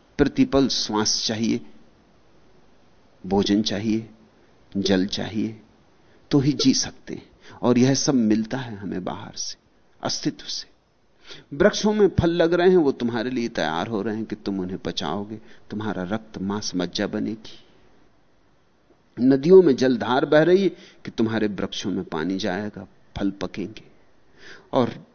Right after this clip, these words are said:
नदियों में जलधार तुम्हारे घर तक आ रही कि तुम्हारी प्यास होगी और प्यास के लिए पानी की जरूरत होगी। और आकाश में बादल मंडरा रहे हैं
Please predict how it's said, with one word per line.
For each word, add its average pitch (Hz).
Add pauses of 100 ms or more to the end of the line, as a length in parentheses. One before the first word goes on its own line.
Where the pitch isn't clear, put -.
(120)
नदियों 139
में 110
जलधार 98
तुम्हारे 98
घर 90
तक -
आ 87
रही 117 (680)
कि 101
तुम्हारी 98
प्यास 95
होगी 107 (100)
और 92
प्यास -
के -
लिए 90 (100)
पानी 95
की -
जरूरत 87
होगी। - (300)
और 143
आकाश 180
में 123
बादल 120
मंडरा 104
रहे 87
हैं -